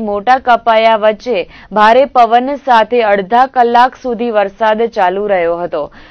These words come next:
મુન્દ્રા પંથકમાં સાંજે સાડા ચાર વાગ્યા બાદ અચાનક વાતાવરણમાં પલટો આવ્યો હતો અને ભારે પવન સાથે વરસાદ શરૂ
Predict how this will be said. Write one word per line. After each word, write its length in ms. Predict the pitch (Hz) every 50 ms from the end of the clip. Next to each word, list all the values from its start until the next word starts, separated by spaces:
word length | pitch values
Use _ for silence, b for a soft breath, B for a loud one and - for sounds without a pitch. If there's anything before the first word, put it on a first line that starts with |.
| B B -
મુન્દ્રા 420 | 214 233 240 240 254 285 294 302
પંથકમાં 800 | 294 285 269 262 254 269 262 254 247 - 247 254 262 294 294 294
સાંજે 340 | 262 233 226 220 214 247 254 - 254
સાડા 260 | 226 214 208 214 214 214 -
ચાર 320 | 240 233 240 254 277 262 233 233
વાગ્યા 340 | 233 226 208 240 240 240 208 220
બાદ 240 | 226 226 220 208 196
અચાનક 320 | 202 196 - 240 226 220 220 220 240 240 - 269 240 214
વાતાવરણમાં 1000 | 208 196 196 196 233 247 262 262 262 247 226 233 226 226 226 220 226 233 240 226
પલટો 360 | 226 202 196 190 190 208 208 214 208
આવ્યો 260 | 190 165 160 170 170 180
હતો 200 | 180 180 180 165 - - B B B B B
અને 240 | - 175 175 185 202 196 180
ભારે 320 | 202 196 190 190 190 214 220 214 -
પવન 360 | 220 202 190 214 220 233 240 262 269 254
સાથે 320 | 254 220 202 202 202 226 220 214 190
વરસાદ 480 | 196 202 208 202 - 233 226 226 220 240 240 240
શરૂ 340 | - 214 190 190 196 214